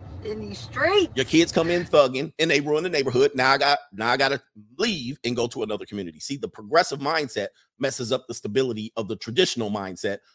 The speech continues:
Speaker 2: which is community first. All right. You're building the community so everybody's somewhat like-minded, robotic,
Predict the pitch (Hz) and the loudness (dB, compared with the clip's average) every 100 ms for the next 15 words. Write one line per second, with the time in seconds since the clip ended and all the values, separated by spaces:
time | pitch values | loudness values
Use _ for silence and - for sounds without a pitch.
0 | _ 143 131 127 120 - _ - 233 262 | _ -8 -4 -2 -4 -8 _ 0 2 4
1 | 254 240 - 160 - - - _ _ _ | 2 4 4 4 -2 -12 -14 _ _ _
2 | 127 143 165 _ _ 147 151 123 208 220 | -2 0 -2 _ _ -2 0 8 8 8
3 | 220 190 180 180 233 240 170 165 147 - | 2 0 0 -2 2 2 2 0 -2 2
4 | 175 190 170 165 165 - 214 175 147 - | 2 4 2 2 -2 0 2 2 0 2
5 | 135 110 113 117 131 - - 127 123 117 | -2 0 -2 -2 -4 -6 -6 -4 0 2
6 | 123 | 2